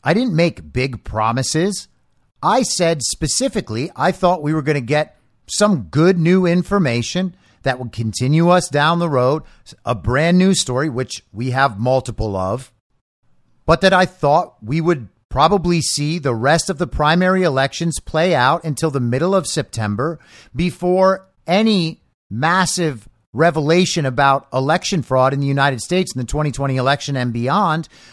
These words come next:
would be fully exposed and revealed. And if this is all part of some ongoing sting operation, which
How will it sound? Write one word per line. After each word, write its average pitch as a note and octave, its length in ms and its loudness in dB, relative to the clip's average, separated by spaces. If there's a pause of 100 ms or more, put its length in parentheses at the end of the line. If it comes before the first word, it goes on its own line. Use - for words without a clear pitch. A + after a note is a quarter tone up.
(160)
would F3+ 220 2
be A3 160 2
fully G#3+ 360 0
exposed G3+ 540 2
and G3 140 2
revealed. G3 600 -2 (680)
And E3+ 260 2
if G#3 220 0
this D3+ 240 -4
is B2+ 120 -4
all C3+ 520 0
part C#3 240 2
of C3+ 120 0
some C#3+ 280 -2
ongoing B2+ 580 0
sting B2+ 300 -4
operation, A#2 680 -2
which B2+ 260 -6